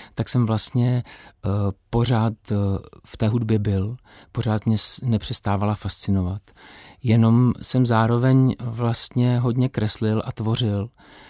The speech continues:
A když potom jsme, mm, přemýšleli, nebo i moji rodiče tak trochu přemýšleli nad tím, kam dál, tak, eh, se nějak vyskytla možnost zkusit udělat přijímací zkoušky na Akademii výtvarných umění do Prahy.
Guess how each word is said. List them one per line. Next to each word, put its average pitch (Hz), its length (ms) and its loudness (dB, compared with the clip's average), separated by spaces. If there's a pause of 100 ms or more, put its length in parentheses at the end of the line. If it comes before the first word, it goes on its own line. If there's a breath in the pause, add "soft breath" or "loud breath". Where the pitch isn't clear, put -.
(320 loud breath)
A 107 380 0 (160)
když 104 200 -2
potom 117 420 0
jsme, 117 520 0 (100)
mm, 110 380 0 (260)
přemýšleli, 110 760 0
nebo 107 220 -2
i 123 100 -6
moji 110 200 0
rodiče 110 520 -4 (140)
tak - 160 -12
trochu - 220 -10
přemýšleli 113 640 -4 (800)
nad 113 200 -4 (200)
tím, 117 420 -2
kam 117 200 2
dál, 101 380 -2 (720 loud breath)
tak, 117 140 -4 (140)
eh, - 20 0 (640)
se - 180 -4
nějak 107 260 0
vyskytla 113 380 -4
možnost 107 500 0
zkusit - 440 -6
udělat 110 300 -4
přijímací 110 640 -2
zkoušky - 480 -6
na 120 120 -2
Akademii 117 360 0
výtvarných 113 360 -2
umění 113 320 0
do 104 100 -4
Prahy. 98 340 -6